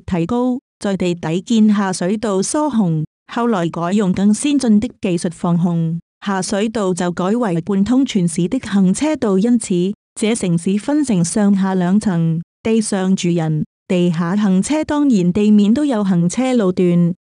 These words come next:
所以車子很多時都在地面和地底穿插，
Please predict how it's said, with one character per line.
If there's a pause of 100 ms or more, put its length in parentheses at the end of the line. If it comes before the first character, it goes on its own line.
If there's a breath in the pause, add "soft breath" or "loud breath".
所
以
車
子
很
多
時
都
在
地
面
和
地
底
穿
插，